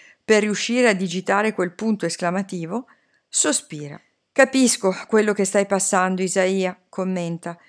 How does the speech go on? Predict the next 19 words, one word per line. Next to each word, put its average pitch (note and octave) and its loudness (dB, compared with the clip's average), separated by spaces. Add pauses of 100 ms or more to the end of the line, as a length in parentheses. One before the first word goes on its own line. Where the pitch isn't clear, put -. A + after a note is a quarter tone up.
(380)
"perché D4+ 4
in D4 2
un D#4+ 2
certo E4 0
senso E4 2
anch'io G#3+ 2
sto F#3 0
passando F#3 -2
qualcosa F#3+ 0
di F3 -10
simile. D#3 -8 (400)
Meno A3+ 4
male A3+ 8
che C#4+ 4
abbiamo G3 4
la F3 4
torta F#3 0
di F3 -6
briciole." F3 -4